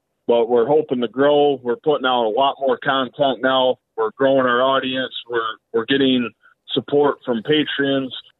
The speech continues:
Yeah, it's just been, it's been pretty cool. I, I'm definitely motivated to keep putting out videos, keep trying out new guns, and, uh, yeah, we'll just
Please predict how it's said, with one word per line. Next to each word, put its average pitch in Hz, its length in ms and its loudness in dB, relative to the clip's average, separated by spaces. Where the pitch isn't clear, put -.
Yeah, 156 320 2
it's 147 140 -4
just 160 320 -4
been, 151 420 0
it's 131 400 -2
been 151 220 -2
pretty 151 280 -2
cool. 156 380 2
I, 123 80 4
I'm 120 460 0
definitely 135 400 -2
motivated 135 720 0
to 117 160 2
keep 156 220 2
putting 151 240 0
out 147 260 -2
videos, 151 480 2
keep 151 220 -2
trying 151 240 0
out 143 180 -2
new 139 140 -16
guns, 160 460 0
and, 127 380 0
uh, 127 340 2
yeah, 139 200 0
we'll 147 220 2
just 143 160 -10